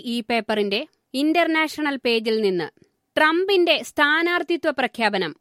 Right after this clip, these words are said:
മാധ്യമങ്ങൾക്ക് no entry. വാഷിംഗ്ടൺ. അമേരിക്കൻ പ്രസിഡന്റ് സ്ഥാനാർത്ഥിയായി ഡൊണാൾഡ് ട്രംപിനെ നാമനിർദ്ദേശം ചെയ്തുകൊണ്ടുള്ള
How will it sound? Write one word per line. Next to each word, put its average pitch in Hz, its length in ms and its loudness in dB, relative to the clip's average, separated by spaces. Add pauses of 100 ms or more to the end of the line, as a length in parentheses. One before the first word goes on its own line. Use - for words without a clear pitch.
മാധ്യമങ്ങൾക്ക് 254 800 0 (120)
no 247 200 0 (100)
entry. 180 360 -2 (420)
വാഷിംഗ്ടൺ. 247 600 -2 (320)
അമേരിക്കൻ 339 540 0
പ്രസിഡന്റ് 311 460 -2
സ്ഥാനാർത്ഥിയായി 254 760 -2 (120)
ഡൊണാൾഡ് 294 480 0
ട്രംപിനെ 233 400 0 (140)
നാമനിർദ്ദേശം 294 880 0
ചെയ്തുകൊണ്ടുള്ള 233 640 -2